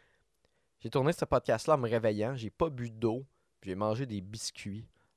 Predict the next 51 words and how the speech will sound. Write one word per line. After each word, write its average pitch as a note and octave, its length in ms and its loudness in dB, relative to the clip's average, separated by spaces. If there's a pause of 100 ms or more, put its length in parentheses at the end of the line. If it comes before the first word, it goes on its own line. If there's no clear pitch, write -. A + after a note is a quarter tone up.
(640)
Fait - 60 -8
que E2+ 60 -10
je - 40 -6
commence D3+ 240 8
à - 20 8
avoir C#3 140 8
la B2+ 100 6
bouche, C3 360 -2
euh, F#2 180 4
pâteuse A#2 460 4
un F#2 100 0
peu. C3 140 -4
Je A2+ 100 -6
m'excuse, D#3+ 320 -4
c'est - 160 -4
dégueulasse. G#2+ 580 8 (560)
En A2+ 360 2
passant, D#3 500 6 (240)
euh, G#2 200 2
je - 60 -8
fais D3+ 140 0
des C3+ 100 0
tests C#3+ 260 4
de A2+ 100 6
son. C#3+ 260 2 (440)
Je - 40 -4
me A#2+ 60 0
suis F#3 120 2
rendu A#3 200 6
compte C4+ 280 12
que G3+ 100 6
mon E3+ 140 8
podcast F#3 440 6
sonnait D3 180 4
le C3 60 0
cul - 240 -8
d'un C3 160 4
fois. D3 280 4 (760)
Puis - 80 -14
je - 20 -14
pense F3 220 10
parce B2+ 200 2
que D3 80 0
mon B2 220 2
gain D3 240 4
était C#3 140 -4
trop A2+ 200 -2
fort. C#3 300 8
Fait G#2+ 120 2
que - 120 -4
là, D#3+ 220 10